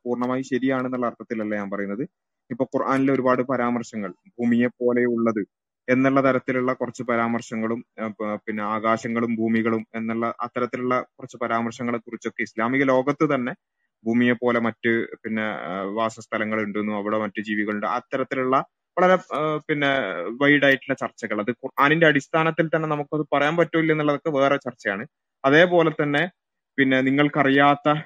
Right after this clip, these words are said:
ജീവികൾ എന്നുള്ള തരത്തിലുള്ള ഖുർആന്റെ പരാമർശങ്ങളെ കുറിച്ചും ഇസ്ലാമിക ലോകത്ത് ഞാൻ പറഞ്ഞത് പിന്നെ അ-, അ-, അത് ഈ ഏലിയൻസിനെ കുറിച്ചാണ് എന്നല്ല, മറിച്ച് അത്തരത്തിൽ ഉള്ള പദപ്രയോഗങ്ങളെ കുറിച്ച് പോലും,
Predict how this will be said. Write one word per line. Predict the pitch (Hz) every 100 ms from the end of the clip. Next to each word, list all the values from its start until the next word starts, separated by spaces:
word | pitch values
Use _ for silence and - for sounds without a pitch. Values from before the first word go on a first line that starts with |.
| 127
ജീവികൾ | 127 131 127 123 110 -
എന്നുള്ള | 117 127 131 131 127
തരത്തിലുള്ള | 117 123 123
ഖുർആന്റെ | 120 120 104 117 117
പരാമർശങ്ങളെ | 120 117 117 113 117 117
കുറിച്ചും | - 110 - 120 113
ഇസ്ലാമിക | 113 143 151 190 190
ലോകത്ത് | 165 156 156 -
ഞാൻ | 135 139
പറഞ്ഞത് | 139 131 156 156 127 _ _ _ _ _
പിന്നെ | 131 123
അ-, | 120 113 85 127
അ-, | 127 131
അത് | 127 147
ഈ | 147 131 143 143
ഏലിയൻസിനെ | 135 139 135 -
കുറിച്ചാണ് | 139 139 - 131 131
എന്നല്ല, | 127 110 101
മറിച്ച് | 107 117 - 175 _ _ 135
അത്തരത്തിൽ | - 165 - 190 190 -
ഉള്ള | 156 156
പദപ്രയോഗങ്ങളെ | 156 139 127 139 135 135 139 135
കുറിച്ച് | 135 127 -
പോലും, | 131 123 123 139